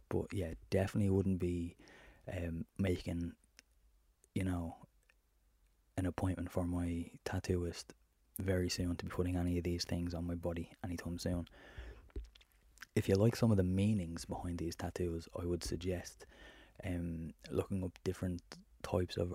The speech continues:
artwork, trying to, um, rework some of these pieces of artwork to essentially suit, you know,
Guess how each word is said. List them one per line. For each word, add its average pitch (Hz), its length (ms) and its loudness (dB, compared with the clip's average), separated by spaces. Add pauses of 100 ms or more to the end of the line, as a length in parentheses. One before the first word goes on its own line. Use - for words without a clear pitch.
(120)
artwork, 92 640 0
trying 90 360 -2
to, 87 640 -2 (800)
um, 87 280 -4 (100)
rework 92 560 4
some 92 200 2
of 92 80 0
these 90 260 0
pieces 90 360 0
of 87 220 -4
artwork 90 500 -4 (100)
to 85 560 -2 (1200)
essentially 92 520 -2
suit, 90 440 -2 (880)
you 98 80 0
know, 90 240 0